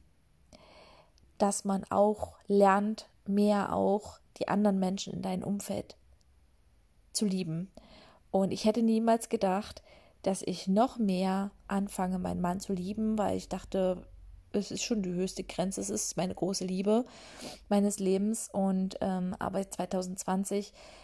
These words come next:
als ich entdeckt habe, mich mehr zu akzeptieren und mich mehr zu lieben,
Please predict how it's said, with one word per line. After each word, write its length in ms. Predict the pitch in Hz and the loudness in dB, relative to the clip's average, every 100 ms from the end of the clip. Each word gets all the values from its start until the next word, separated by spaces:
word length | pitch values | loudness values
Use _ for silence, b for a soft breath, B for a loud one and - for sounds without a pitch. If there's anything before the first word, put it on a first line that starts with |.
| B - | B 0
als 220 | 190 190 | 0 0
ich 280 | 190 - - | -6 -4 -4
entdeckt 360 | 190 226 - | -2 -2 -2
habe, 280 | 196 180 185 | 0 2 2
mich 400 | 185 247 - - | 0 0 -4 -6
mehr 340 | 190 180 - - _ | -4 -2 -4 -8 _
zu 120 | - | -6
akzeptieren 680 | 170 - - - 208 202 196 | -4 -8 -12 -4 0 2 2
und 200 | 180 180 | 0 2
mich 260 | 226 - - | 0 -2 -6
mehr 340 | 170 185 185 | -2 0 -2
zu 140 | - 185 | -6 -6
lieben, 380 | 190 196 196 | -2 0 0